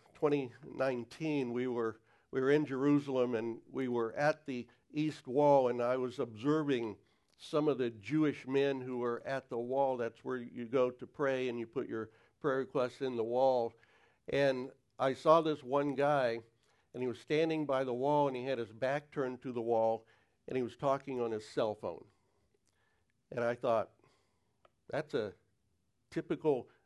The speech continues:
view, isn't it, of someone who has no relationship with God, but they're basing everything they have on, on their physical descent from Abraham."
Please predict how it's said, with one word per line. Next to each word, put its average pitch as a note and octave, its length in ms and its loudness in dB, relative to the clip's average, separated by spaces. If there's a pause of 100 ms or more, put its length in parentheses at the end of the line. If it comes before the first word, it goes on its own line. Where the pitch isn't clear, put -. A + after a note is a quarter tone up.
(200)
view, C3+ 320 2
isn't A#2+ 280 2
it, G#2 140 -4
of A2+ 100 -6
someone C#3+ 360 0
who C3+ 100 -4
has B2+ 240 -2
no C#3 200 2
relationship B2+ 840 -6
with G2+ 160 -8
God, A#2+ 320 0 (400)
but A#2+ 160 -2
they're B2 100 -2
basing B2+ 500 -2
everything C#3 440 0
they A#2 140 -2
have B2 360 0
on, A2 240 -4 (240)
on B2 300 -2
their A2+ 240 -2 (340)
physical C#3+ 640 -2
descent A#2+ 560 -6 (440)
from A2+ 280 -4
Abraham." G#2 540 -6